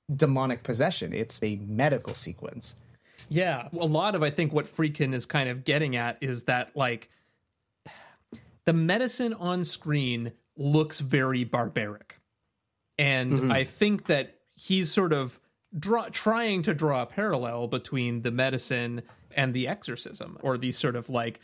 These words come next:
Speaker 2: more spiritual treatments, I guess you could say, of Reagan's ailment. Because, like, again, to your point,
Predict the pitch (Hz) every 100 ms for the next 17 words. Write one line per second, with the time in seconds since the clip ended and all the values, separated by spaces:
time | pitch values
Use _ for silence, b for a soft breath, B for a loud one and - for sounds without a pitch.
0 | b 127 127 123 - - - 143 135 -
1 | 131 117 117 113 110 _ - 175 165 208
2 | 117 - - - 143 120 113 - 120 123
3 | - 113 113 117 - 123 117 113 113 110
4 | - - 135 113 113 107 - _ - 214
5 | 170 165 - _ - 156 254 254 139 113
6 | 220 180 311 180